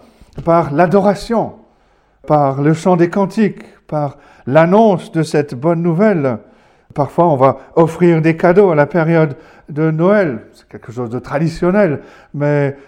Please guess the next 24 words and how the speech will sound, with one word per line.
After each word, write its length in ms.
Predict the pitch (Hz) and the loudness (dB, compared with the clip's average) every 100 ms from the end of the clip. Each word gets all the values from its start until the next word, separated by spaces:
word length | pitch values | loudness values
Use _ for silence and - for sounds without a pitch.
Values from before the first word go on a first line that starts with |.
| _ | _
peut-être 360 | - 131 156 151 | -12 2 2 2
que 100 | 147 | -2
l'on 300 | 139 139 135 | 0 0 0
le 120 | 143 | 0
fait 180 | 139 156 | 0 -2
pour 220 | - 147 | 0 0
imiter 500 | 175 170 - 147 147 - - | 2 2 0 -4 -4 -8 -8
les 160 | 151 | -6
mages 560 | 151 190 160 127 123 123 | -2 0 0 -2 -6 -10
qui 120 | - 139 | -8 -8
ont 160 | 135 | -4
apporté 640 | 147 143 151 - 147 143 139 - 139 | -6 -6 -10 -4 -2 -2 -6 -16 -12
des 260 | 131 147 | -4 -4
dons. 320 | 143 190 143 - _ _ _ _ _ _ _ | -2 -4 -4 -10 _ _ _ _ _ _ _
On 140 | 127 117 | -12 -8
peut 200 | 139 131 | -4 -2
même 280 | 131 123 113 _ _ | -2 -4 -8 _ _
imiter 400 | 190 170 160 165 | 0 2 2 2
le 140 | 156 151 | 2 0
Seigneur 460 | - 156 160 151 | -2 0 2 2
lui-même 520 | 147 160 160 147 139 | 0 0 0 0 -4
qui 160 | 131 143 | -8 -10
s'est 320 | - 143 135 | -4 -4 -4
donné, 600 | 131 135 127 170 160 165 | -16 -16 -2 0 2 0